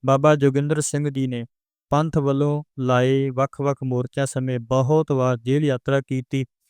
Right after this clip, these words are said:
ਅਤੇ ਉਹ ਜੇਲ੍ਹ ਵਿੱਚ ਵੀ ਕਥਾ ਦਾ ਪ੍ਰਵਾਹ ਜਾਰੀ ਰੱਖਦੇ ਸਨ। ਬਾਬਾ ਜੀ ਨੇ ਆਪਣੇ ਸਮੇਂ ਵਿੱਚ ਪੰਥ ਵੱਲੋਂ ਲਾਏ ਗਏ ਸਾਰੇ ਮੋਰਚਿਆਂ, ਪੰਜਾਬੀ ਸੂਬੇ ਦਾ ਮੋਰਚਾ, ਐਮਰਜੈਂਸੀ ਦਾ ਮੋਰਚਾ, ਧਰਮ ਯੁੱਧ ਮੋਰਚਾ ਆਦਿ ਦੌਰਾਨ ਜੇਲ੍ਹ ਯਾਤਰਾ ਕੀਤੀ।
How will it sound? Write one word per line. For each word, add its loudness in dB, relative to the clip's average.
ਅਤੇ 0
ਉਹ -2
ਜੇਲ੍ਹ 2
ਵਿੱਚ -6
ਵੀ -4
ਕਥਾ -2
ਦਾ -2
ਪ੍ਰਵਾਹ 0
ਜਾਰੀ 0
ਰੱਖਦੇ -6
ਸਨ। -4
ਬਾਬਾ 4
ਜੀ 0
ਨੇ -2
ਆਪਣੇ -2
ਸਮੇਂ -2
ਵਿੱਚ -4
ਪੰਥ -2
ਵੱਲੋਂ 0
ਲਾਏ 2
ਗਏ -2
ਸਾਰੇ 0
ਮੋਰਚਿਆਂ, -4
ਪੰਜਾਬੀ 0
ਸੂਬੇ -2
ਦਾ 2
ਮੋਰਚਾ, 0
ਐਮਰਜੈਂਸੀ -2
ਦਾ 0
ਮੋਰਚਾ, -2
ਧਰਮ -2
ਯੁੱਧ 0
ਮੋਰਚਾ 0
ਆਦਿ 4
ਦੌਰਾਨ 0
ਜੇਲ੍ਹ 2
ਯਾਤਰਾ 0
ਕੀਤੀ। -6